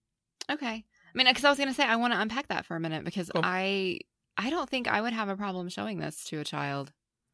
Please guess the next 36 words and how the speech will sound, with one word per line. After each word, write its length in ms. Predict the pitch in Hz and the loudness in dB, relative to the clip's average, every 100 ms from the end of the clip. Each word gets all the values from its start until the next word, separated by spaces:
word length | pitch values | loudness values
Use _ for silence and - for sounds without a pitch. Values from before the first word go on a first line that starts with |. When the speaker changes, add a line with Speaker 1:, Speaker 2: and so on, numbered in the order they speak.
| _ - | _ 2
Speaker 1:
I 40 | |
mean, 120 | 220 143 | 8 10
uh, 320 | 202 - 220 | 10 10 8
as 140 | 247 247 | 6 10
long 220 | 277 277 | 10 8
as 80 | 233 | 6
there 140 | 233 | 6
were, 160 | 202 180 | 8 8
like, 240 | 175 175 - | 8 6 8
honest 320 | 180 180 185 | 6 6 4
conversations 640 | 196 156 160 170 165 160 151 | 0 0 2 0 0 -2 0
about 300 | 147 143 147 | 2 4 4
why 180 | 147 | 4
that 180 | 147 117 | 4 2
male 220 | 143 139 | 2 0
gaze 220 | 139 131 - | 0 -2 -2
stuff 260 | 127 135 | -2 -2
is 100 | 135 | -4
inappropriate 640 | 127 - 180 165 147 139 | -4 -2 -2 0 0 0
and, 160 | 127 - | -2 -6
and 140 | 151 147 | -8 -4
things 200 | 123 101 | -4 -4
Speaker 2:
Mm. 20 | |
Speaker 1:
like 140 | - 185 | -4 -2
that, 400 | 196 160 - - _ _ _ _ | 0 0 -2 -6 _ _ _ _
most 320 | 170 170 185 214 | -6 -4 -4 -4
of 80 | 180 | -2
it 300 | 170 165 - _ _ - - 180 | -2 -4 -10 _ _ -20 -8 -4
is 360 | 170 156 - _ | -4 -6 -16 _
fine. 480 | _ - 175 190 254 466 _ _ | _ -10 -8 -6 -8 -12 _ _
It's 200 | - - | -20 -8
not 280 | 196 208 - | -2 -2 -2
inappropriate, 960 | 196 202 202 214 233 - 339 440 480 508 _ _ _ _ _ | -6 -8 -12 -12 -12 -8 -8 -6 -8 -10 _ _ _ _ _
I 100 | 247 | -8
don't 240 | 262 247 - | -8 -10 -10
think. 160 | 254 | -8